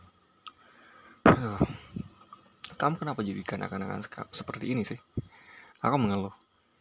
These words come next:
Setidaknya dia harus tahu apa perasaanku, kan?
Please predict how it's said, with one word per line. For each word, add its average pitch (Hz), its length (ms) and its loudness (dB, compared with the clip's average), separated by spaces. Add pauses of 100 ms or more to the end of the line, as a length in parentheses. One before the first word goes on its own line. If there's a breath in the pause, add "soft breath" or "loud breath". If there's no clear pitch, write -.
(400 soft breath)
Setidaknya 127 400 4
dia 156 160 8
harus 117 240 4
tahu 110 240 4
apa 107 160 2
perasaanku, - 640 -2
kan? 104 240 -6